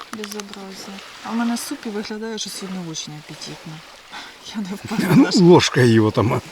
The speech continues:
Speaker 2: поколоти.
Speaker 1: що-то оно какое-то такое.
Speaker 2: Короче, кашку будем запаривать.
Speaker 1: Не алё,
Speaker 2: Нам
Speaker 1: короче.
Speaker 2: приятного аппетита. Поели мы. Но как-то маловато.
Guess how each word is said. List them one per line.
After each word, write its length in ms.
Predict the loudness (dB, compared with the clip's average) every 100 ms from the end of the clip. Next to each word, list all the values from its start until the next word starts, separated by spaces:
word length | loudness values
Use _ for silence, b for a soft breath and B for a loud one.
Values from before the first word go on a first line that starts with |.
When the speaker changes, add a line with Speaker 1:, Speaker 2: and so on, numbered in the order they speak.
| -6
Speaker 2:
поколоти. 580 | -4 2 4 4 2 0 -2 -6 -20 -20 _ -20 -20 -20 -20 -18 -16 -14 -12 -12 -12 -12 -14 -16 -18 -16 -10
Speaker 1:
що-то 380 | -10 -10 -8
оно 320 | -4 -2 -2 -4
какое-то 580 | -8 -12 -10 -8 -8 -10 -12
такое. 680 | -12 -12 -8 -6 -6 -6 -10 -8 0
Speaker 2:
Короче, 340 | 4 4 2
кашку 380 | 4 4 2 0
будем 260 | 4 4
запаривать. 560 | 4 2 2 2 0 -6 -12 -20 -20 -20 -20 -20 -20 -18 -16 -14 -14 -12 -12 -14 -20 -20 -10
Speaker 1:
Не 300 | -6 -4 -4
алё, 320 | -4 -6 -8 -10 -4
Speaker 2:
Нам 240 | 4 6 6
Speaker 1:
короче. 100 | 6
Speaker 2:
приятного 500 | 8 6 6 4 4
аппетита. 580 | 2 -4 -6 -4 -2 -6 -6 -16 -16 -16 -16 -16 -16 -18 -18 -18 -18 -18 -18 -2
Поели 480 | 0 2 2 2 2
мы. 180 | 2 0 -2 -12 -20 -20 -18 -16 -14 -14 -14 -10
Но 120 | -6 -2 0
как-то 300 | 0 2 2
маловато. 640 | 6 6 8 6 4 -6